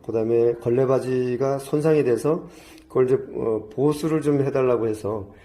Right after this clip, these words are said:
어, 우리 또 막강, 어, 보수팀이, 어, 와서 이제 마무리를 막 했고요. 그래서 이제, 어, 고객분과 이제 대화를 하다 보니까, 어, 장점이 너무너무 많고 또, 어,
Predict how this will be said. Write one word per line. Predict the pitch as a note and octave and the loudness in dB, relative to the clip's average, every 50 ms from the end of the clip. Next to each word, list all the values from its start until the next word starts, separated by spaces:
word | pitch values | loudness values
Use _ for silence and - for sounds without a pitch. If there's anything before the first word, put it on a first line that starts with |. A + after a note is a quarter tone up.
| - - - - - - | -20 -20 -20 -20 -12 -8
어, | G2 G2 F#2+ F#2 F#2+ | -6 -6 -4 -4 -6
우리 | A2 G#2+ G#2 | -6 -8 -8
또 | - A#2+ | -6 -6
막강, | A2 G#2+ G2+ G2+ B2 A#2 A2+ A2 G2 - - | -4 -4 -4 -2 -2 -2 0 -2 -4 -6 -6
어, | A#2+ A#2 G#2 G#2 G#2 G#2 G2+ G2+ G2+ - - | -6 -4 -2 -2 -2 -2 -4 -4 -6 -8 -8
보수팀이, | - A#2+ A#2 - - - - - D3+ C3 A#2 A#2+ A2 F#2+ - - - | -6 -6 -6 -6 -8 -12 -4 -2 0 0 0 0 -2 -4 -10 -14 -12
어, | - - G2+ | -10 -6 -4
와서 | G2 G2+ G2+ - A#2 | -4 -4 -2 -4 -4
이제 | G#2+ G#2 A2+ | -2 -2 -4
마무리를 | G2+ G#2 G#2+ A2 A2+ B2+ B2+ C3 B2 B2 - - | -2 -2 -4 -2 -2 0 0 0 0 0 -2 -4
막 | B2 A#2+ A#2 - - | -4 -6 -6 -6 -8
했고요. | - F3 F3 - C#3 B2+ D#3+ - - - - - - - - - - - - - | -10 -10 -8 -4 -2 -2 -2 -2 -4 -10 -18 -20 -20 -18 -18 -16 -18 -18 -14 -6
그래서 | - C#3 C3 C3+ | -4 -2 -2 0
이제, | C3 C#3 C3+ C#3 C#3+ C3 | 0 -2 -2 -2 -2 -2
어, | C3 B2+ B2 A#2+ A#2+ | 0 2 2 2 0
고객분과 | A#2+ - C3+ D3 D3 D3 - - - - - _ _ - D3+ C3+ C3 C3 C3 C#3 | 0 2 4 4 4 2 0 -10 -14 -20 -20 _ _ -6 -4 -2 -2 0 0 0
이제 | C3+ B2+ C3+ | 0 0 -2
대화를 | C3 - A#2+ B2+ C3 C3 C3 B2+ | 2 2 4 4 4 2 0 0
하다 | C#3 C#3+ C3+ | 0 -2 0
보니까, | B2 A#2 G#2+ G#2+ G#2 - D#3 A#2+ F#2+ - - - - - - - _ _ _ _ | 0 0 -2 -2 -2 -2 -2 -2 -2 -8 -12 -16 -20 -20 -20 -20 _ _ _ _
어, | - A2 G#2+ G#2+ G#2+ G#2+ G#2+ G#2+ | -10 -8 -6 -4 -4 -4 -4 -4
장점이 | - B2+ B2+ B2+ - D#3 C#3 C#3+ | -4 -4 -4 0 0 2 2 4
너무너무 | C#3 C#3 D#3 F3+ F3 E3 E3 D#3+ D#3 D#3 | 4 6 6 6 6 6 6 4 4 4
많고 | C#3+ G#2+ G2+ G2+ - G#2 F#2+ - | 2 0 -2 -4 -8 -10 -4 -2
또, | C3+ C3 B2+ B2+ B2+ - - - - - _ _ _ - | 0 0 0 0 -2 -8 -18 -20 -20 -20 _ _ _ -10
어, | G#2+ G#2+ G#2+ G#2+ A2 A2 A2 A2 A2 | -8 -6 -4 -4 -4 -4 -4 -4 -6